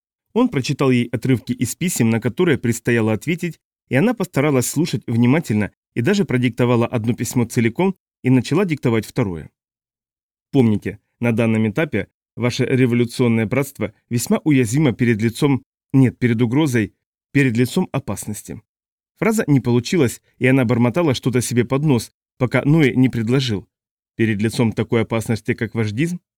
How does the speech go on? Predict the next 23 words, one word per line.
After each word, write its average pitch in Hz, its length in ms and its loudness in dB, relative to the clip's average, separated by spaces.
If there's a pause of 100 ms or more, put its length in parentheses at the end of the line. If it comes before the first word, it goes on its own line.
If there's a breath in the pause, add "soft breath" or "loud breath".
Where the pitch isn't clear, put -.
(300)
Да, 117 200 2
хорошо. 143 440 -6 (360)
Пойдем 139 280 0
дальше. 92 360 -10 (640)
И 135 120 2
что - 220 0
легче 123 340 0
всего 127 380 -2
жажда 117 380 -2
власти 110 440 -4 (160)
сокращает 156 600 -2
именно 135 320 4
альтруистов? 120 680 -4 (720)
Нет. 120 360 2 (360)
И 131 80 2
что 131 260 0
ничто 143 380 2
не 127 120 4
может 120 280 0
совратить 123 460 -2
альтруистов? 131 640 -2 (540)
Нет, 127 400 2
нет. 120 300 -2